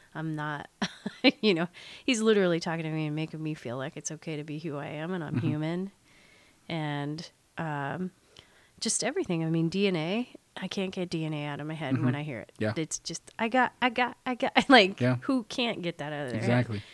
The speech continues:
Speaker 1: And so the other thing I really enjoy about it is that it's front to back. It's a concept album in a way, you know?
Speaker 2: Mm-hmm.
Speaker 1: The consistency of it, I like the art, you know, the,
Speaker 2: Yeah.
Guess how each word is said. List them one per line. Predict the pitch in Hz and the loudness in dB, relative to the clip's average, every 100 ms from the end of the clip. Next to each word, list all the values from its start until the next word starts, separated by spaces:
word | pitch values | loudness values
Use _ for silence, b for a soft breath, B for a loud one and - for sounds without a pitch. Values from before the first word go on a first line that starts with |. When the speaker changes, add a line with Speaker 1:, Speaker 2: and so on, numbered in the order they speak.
| B B | B B
Speaker 1:
And | 202 202 | 2 4
so | 220 202 | 2 0
the | - 196 - | 0 0 4
other | 233 240 | 4 4
thing | 240 | 2
I | 220 | 4
really | 202 196 196 | 4 4 4
enjoy | 190 180 165 | 2 2 0
about | 165 156 | 0 -2
it | 160 - | -2 -2
is | 170 - | -6 -4
that | 160 | -4
it's | 156 - | -4 -4
front | - 190 - | -2 -2 -2
to | 185 | -4
back. | 165 151 | -6 -4
It's | - - | -4 -6
a | |
concept | - 175 170 - 196 - | -4 -2 -2 -2 -6 -4
album | 202 196 202 208 | -4 -2 -2 -2
in | 202 | -2
a | 208 | -4
way, | 269 - _ - | -6 -12 _ -10
you | 196 | -6
know? | 190 196 - - | -4 -4 -4 -2
Speaker 2:
Mm-hmm. | 123 123 123 B - | 0 0 -2 B -4
Speaker 1:
The | 185 | -4
consistency | 190 180 - 196 - 196 - 180 | -2 -2 -2 -2 -2 -2 -2 -2
of | 165 | 0
it, | 165 | -2
I | 160 | -2
like | 143 160 | -2 -4
the | - - | -6 -8
art, | 175 170 - _ _ _ - | -6 -8 -10 _ _ _ -2
you | 202 | 2
know, | 190 160 | 2 0
the, | 175 | 0
Speaker 2:
Yeah. | 107 | 0